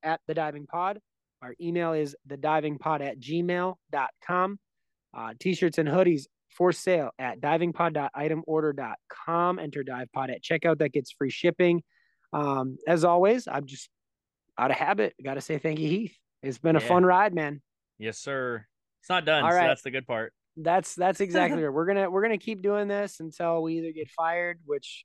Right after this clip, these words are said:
Speaker 1: I don't know if we can get fired from our own podcast,
Speaker 2: <laughs> Yeah.
Speaker 1: or if, uh, nobody wants to listen anymore, or I don't know. I really wanna go to the Olympics, though. I tell you that, man.
Speaker 2: <laughs>
Speaker 1: I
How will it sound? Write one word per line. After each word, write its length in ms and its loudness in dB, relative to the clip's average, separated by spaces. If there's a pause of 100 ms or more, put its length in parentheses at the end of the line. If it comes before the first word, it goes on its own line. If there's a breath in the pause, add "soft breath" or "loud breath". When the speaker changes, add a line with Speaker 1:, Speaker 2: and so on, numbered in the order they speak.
(100)
Speaker 1:
I 80 -4
don't 160 2
know 100 2
if 120 -6
we 100 0
can 160 -2
get 180 -2
fired 320 0
from 140 -8
our 80 -4
own 140 -2
podcast, 600 0
Speaker 2:
<laughs> 300 -4
Yeah. 300 -4
Speaker 1:
or 260 4
if, 240 -2
uh, 400 0
nobody 420 -6
wants 300 -8
to 60 -10
listen 280 -6
anymore, 640 0
or 600 -4 (600)
I 40 -2
don't 100 2
know. 180 0 (220)
I 100 -4
really 300 0
wanna 220 -6
go 140 -6
to 100 -4
the 100 -6
Olympics, 460 -8
though. 140 4
I 120 4
tell 180 2
you 120 2
that, 220 2
man. 200 -2
Speaker 2:
<laughs> 100 -6
Speaker 1:
I 60 -2